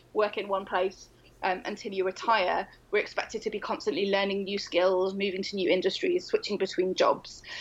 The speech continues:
And so this idea of a kind of fluid, uh, way of relating to things, I think, is much more reflective of that shift to post-Fordism than it is actually about, uh, revolution or a meaningful transformation in the direction of, of justice.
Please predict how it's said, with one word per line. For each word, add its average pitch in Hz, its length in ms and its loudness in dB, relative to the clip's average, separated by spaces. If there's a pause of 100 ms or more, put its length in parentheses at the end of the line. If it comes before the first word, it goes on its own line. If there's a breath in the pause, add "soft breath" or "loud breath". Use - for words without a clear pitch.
(140)
And 247 140 4
so 269 120 6
this 302 200 6
idea 247 400 4
of 220 80 0
a 214 40 2
kind 202 220 -4
of 196 80 -2 (160)
fluid, 226 440 4 (480 soft breath)
uh, 185 520 4 (680)
way 247 280 6
of 240 120 2
relating 240 540 0
to 214 140 -12
things, - 520 -4
I 214 60 -2
think, 269 200 0
is 254 120 0
much 247 320 0
more 247 140 2
reflective 202 500 -2
of 175 120 -4
that 180 200 0
shift - 260 -2
to 202 60 -4
post-Fordism 185 800 0
than 180 120 4
it - 100 -2
is 196 200 4
actually - 380 0
about, 147 400 2 (280 soft breath)
uh, 180 400 0 (300)
revolution 190 840 2
or 175 400 6
a 208 60 4
meaningful 202 600 0
transformation 196 680 -2
in 190 80 -4
the 185 80 -2
direction 190 380 -4
of, 175 160 -2 (380)
of 185 160 -6
justice. - 680 -4